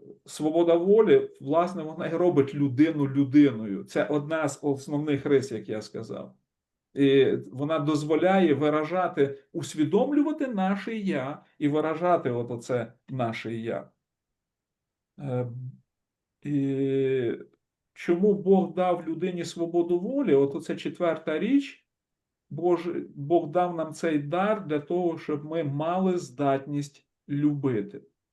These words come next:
Тому що що таке любов? Любов — це не просто емоції, це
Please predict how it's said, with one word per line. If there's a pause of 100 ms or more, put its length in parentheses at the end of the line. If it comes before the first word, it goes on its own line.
(180)
Тому
що
що
таке
любов?
Любов —
це
не
просто
емоції,
це